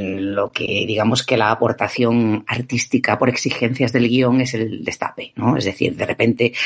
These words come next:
a Dale Arden, que ya no se llama Dale Arden, se llama Dale Ardor,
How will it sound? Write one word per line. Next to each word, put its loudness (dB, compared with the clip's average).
a 0
Dale 2
Arden, -2
que -10
ya -12
no -8
se -10
llama 0
Dale 2
Arden, 0
se -10
llama 0
Dale 2
Ardor, -2